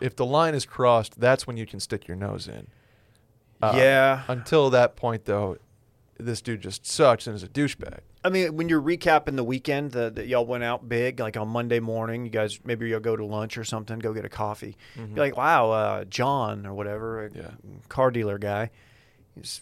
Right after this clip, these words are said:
Speaker 2: really drunk, like, real drunk. I mean, is
Speaker 1: Yeah.
Speaker 2: he al-, does he always get like that?
Speaker 1: <laughs>
Speaker 2: You can maybe do that. I mean, that's a
Speaker 1: Yeah.
Speaker 2: little bit, uh, aggressive, but
Speaker 1: I like it. I like it. Something like that. I just
Speaker 2: You don't, I don't know. It just depends on your,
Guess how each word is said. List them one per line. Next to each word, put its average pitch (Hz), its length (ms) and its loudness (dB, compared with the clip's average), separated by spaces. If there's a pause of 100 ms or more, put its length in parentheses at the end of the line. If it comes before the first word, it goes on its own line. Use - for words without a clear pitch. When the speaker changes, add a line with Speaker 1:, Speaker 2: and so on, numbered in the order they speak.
(120)
Speaker 2:
really 127 360 0
drunk, 107 480 -4 (160)
like, 107 180 -12
real 143 240 -2
drunk. 123 460 0
I 101 40 -10
mean, 107 120 -6
is 104 80 -6
Speaker 1:
Yeah. 98 60 -6
Speaker 2:
he - 40 -2
al-, 110 220 0
does 117 180 -6
he 123 100 -6
always 101 220 -8
get 131 160 -14
like 156 160 -10
that? 190 240 -4 (420)
Speaker 1:
<laughs> 170 120 -10 (300)
Speaker 2:
You - 80 -18
can 220 120 -2
maybe 185 220 2
do 135 180 0
that. 127 300 8
I 147 80 4
mean, 156 140 2
that's 165 180 6
a 185 60 2
Speaker 1:
Yeah. 165 60 -2
Speaker 2:
little 175 200 4
bit, 160 260 2 (160)
uh, 147 420 0 (440)
aggressive, 156 560 2
but 139 220 0 (640)
Speaker 1:
I - 60 -4
like 117 260 0
it. 135 120 -10 (540)
I 165 40 -2
like 117 180 -2
it. 101 80 -10
Something 139 260 -2
like - 160 -16
that. 71 180 -10
I 190 120 2
just 147 160 -10 (320)
Speaker 2:
You 170 80 -2
don't, 226 200 8
I 190 80 4
don't 185 140 4
know. 120 160 2
It 135 100 -4
just 185 200 -6
depends 165 320 0
on 143 100 0
your, 131 320 -2